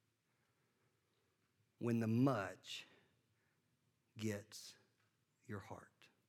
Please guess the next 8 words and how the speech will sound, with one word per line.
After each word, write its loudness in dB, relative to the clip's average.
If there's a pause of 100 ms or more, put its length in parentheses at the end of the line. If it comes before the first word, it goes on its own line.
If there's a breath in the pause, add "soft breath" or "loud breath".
(3250)
You've 2
got 0
to -4 (100)
ask 0
yourself -2
one -4
simple -8
question. -6